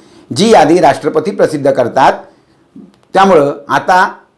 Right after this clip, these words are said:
या सर्वाचा विषय, म्हणजे निर्णयाचे सर्व अधिकार पुन्हा एकदा केंद्र सरकारकडे गेलेत, संसदेकडे गेलेत. बरं, हे सर्व करताना, म्हणजे यामध्ये आणखी थोडं कन्फ्युजन काही ठिकाणचं आहे, ते दूर केलं पाहिजे.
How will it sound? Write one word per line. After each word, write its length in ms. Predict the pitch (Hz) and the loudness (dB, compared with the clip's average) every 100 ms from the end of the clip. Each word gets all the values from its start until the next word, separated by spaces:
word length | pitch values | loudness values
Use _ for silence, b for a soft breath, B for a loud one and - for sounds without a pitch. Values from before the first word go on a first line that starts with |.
| - | -4
या 140 | 151 196 | 0 0
सर्वाचा 480 | 196 208 247 262 | 2 2 2 2
विषय, 300 | 226 170 143 | 2 0 -2
म्हणजे 160 | 139 147 | 0 0
निर्णयाचे 500 | 147 160 226 233 185 | -2 0 0 2 0
सर्व 220 | - 190 | 0 2
अधिकार 480 | 175 147 143 147 147 - b b b | 4 2 2 2 2 -2 b b b
पुन्हा 280 | 175 240 247 | 0 2 2
एकदा 260 | 185 175 | 2 0
केंद्र 380 | 175 - 180 196 | 0 0 2 2
सरकारकडे 480 | 190 185 175 156 147 | 2 2 2 2 0
गेलेत, 280 | 135 131 139 - b b - | 0 -2 -4 -10 b b -2
संसदेकडे 540 | 214 233 214 143 120 | 0 4 2 2 0
गेलेत. 240 | 101 80 69 _ _ _ _ _ _ _ _ B B B B - | -2 -8 -14 _ _ _ _ _ _ _ _ B B B B 2
बरं, 120 | - | 4
हे 160 | - | 4
सर्व 280 | 226 220 233 | 4 4 4
करताना, 500 | 240 190 - 190 123 | 4 2 2 0 0
म्हणजे 320 | 110 147 - - | -2 -4 -4 -4
यामध्ये 280 | 135 156 180 | 0 2 2
आणखी 220 | 156 156 202 | 0 -2 -2
थोडं 180 | 180 202 | 0 0
कन्फ्युजन 560 | 185 170 175 190 190 | 0 -2 0 0 -2
काही 320 | - - 160 165 | -6 -2 -2 0
ठिकाणचं 380 | 170 165 165 | -2 0 2
आहे, 280 | 156 147 170 | 2 2 0
ते 80 | 165 | -2
दूर 200 | 143 165 | -2 -2
केलं 220 | 170 160 | 0 2
पाहिजे. 460 | - 151 147 208 | 4 4 2 -2